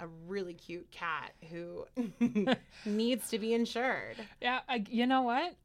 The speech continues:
Speaker 1: Wouldn't
Speaker 2: How
Speaker 1: you
Speaker 2: can
Speaker 1: wanna
Speaker 2: you
Speaker 1: plan
Speaker 2: say?
Speaker 1: that for me?
Speaker 2: A hundred percent.
Speaker 1: Yeah, you would.
Speaker 2: Right?
Speaker 1: You
Speaker 2: We'd
Speaker 1: would.
Speaker 2: figure it out.
Speaker 1: There would probably be pictures of my cat
Speaker 2: <laughs>
Speaker 1: everywhere.
Speaker 2: Yes, it would be very interesting.
Speaker 1: Yeah.
Speaker 2: As long as we don't do the fur, 'cause, you know, the fur can be, uh, problematic.
Speaker 1: Yeah,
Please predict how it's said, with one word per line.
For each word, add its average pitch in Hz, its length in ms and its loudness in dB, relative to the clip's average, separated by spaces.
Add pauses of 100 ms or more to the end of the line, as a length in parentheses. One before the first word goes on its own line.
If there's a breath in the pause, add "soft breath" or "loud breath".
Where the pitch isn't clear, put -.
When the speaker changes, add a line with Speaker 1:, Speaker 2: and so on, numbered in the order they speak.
Speaker 1:
Wouldn't 233 240 6
Speaker 2:
How 240 60 8
Speaker 1:
you 294 60 6
Speaker 2:
can 285 40 6
Speaker 1:
wanna 294 160 8
Speaker 2:
you 320 80 2
Speaker 1:
plan 302 240 4
Speaker 2:
say? - 80 4
Speaker 1:
that 330 160 4
for 330 180 2
me? 349 220 4
Speaker 2:
A 415 60 2
hundred 254 240 -2
percent. 208 360 -8
Speaker 1:
Yeah, 220 140 2
you 208 140 0
would. 185 280 0 (100)
Speaker 2:
Right? 214 320 0
Speaker 1:
You - 60 -8
Speaker 2:
We'd - 120 -6
Speaker 1:
would. 220 120 -4
Speaker 2:
figure 214 300 -2
it 208 120 -4
out. 202 220 -8 (140)
Speaker 1:
There 190 100 -2
would 190 80 -6
probably 196 240 0
be 202 120 -2
pictures 185 340 -6
of 180 60 -10
my 175 100 -6
cat 165 320 4 (120)
Speaker 2:
<laughs> - 140 -20
Speaker 1:
everywhere. - 640 -8 (360 loud breath)
Speaker 2:
Yes, 196 380 -4 (140)
it 202 60 -6
would 208 180 -4
be 202 320 -6
very 208 340 -8 (140)
interesting. 175 460 -8
Speaker 1:
Yeah. - 120 -10 (400 soft breath)
Speaker 2:
As 202 100 -8
long 208 140 -2
as 208 80 -2
we 220 40 -2
don't 208 80 0
do 214 100 -6
the 202 60 -14
fur, 180 400 -4 (100)
'cause, 190 200 -12
you 170 80 -14
know, 156 180 -14
the 190 100 -18
fur 190 200 -8
can 185 200 -14
be, 107 240 -14
uh, 202 80 -12 (120)
problematic. 180 520 -16
Speaker 1:
Yeah, 180 340 -6